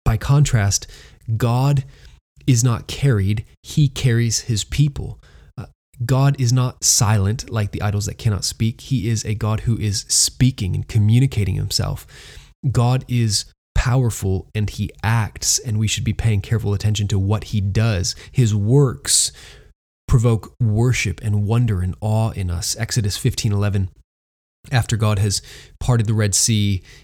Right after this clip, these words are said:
and brought his people out of, uh, slavery in Egypt, they worship him saying, "Who is like you, O Lord, among the gods?" There it is again, th-, this distinction. This is what sets God apart. He has no equal. "Who is like you, O Lord, among the gods?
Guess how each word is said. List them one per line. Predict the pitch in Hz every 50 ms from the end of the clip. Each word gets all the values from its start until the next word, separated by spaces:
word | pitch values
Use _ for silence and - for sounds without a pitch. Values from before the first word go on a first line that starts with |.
| _ -
and | 110 101 95
brought | 113 110 101 98
his | 107 101
people | - - 117 - 110 -
out | - 107 104
of, | 98 98 - _ - - _ _ _ _ _ _ -
uh, | 120 107 98 98 98 87
slavery | - - - 127 117 113 107 110 107 98
in | 95 90 -
Egypt, | 123 117 113 104 104 98 - - - - - - - -
they | 123 120
worship | 117 113 117 127 139 151 143 - 165 - 120
him | 117 107
saying, | - - 110 98 98 98
"Who | - - - 180 175 175 180 185 -
is | 135 139 135 117 113
like | 110 110 110 127 143 143 - -
you, | - 123 127 131 139 143 131 -
O | - 120
Lord, | 117 110 107 117 120 123 117
among | 110 107 110 110 110 107
the | 110
gods?" | 95 110 104 98 92 85 - - - - - -
There | 117 113
it | 110
is | 110 98
again, | 107 101 107 98 101
th-, | 104 -
this | 113 107 - -
distinction. | - 107 98 - - 131 123 120 117 - - 101
This | 98 107 98 -
is | 120 113 101
what | 113 101 -
sets | - - - - - -
God | - 117 110 -
apart. | - - - 120 - 101
He | 101 104
has | 98 110 110 110
no | 117 113 -
equal. | 117 120 113 - - 101 98 - - - - - - -
"Who | - - 180 175
is | 156 135 -
like | 120 117 113 117 127 143 139 -
you, | 170 165 143 123
O |
Lord, | 123 117 117 117 113
among | 113 113 120 120 120
the | 120
gods? | 110 110 104 104 104 101 -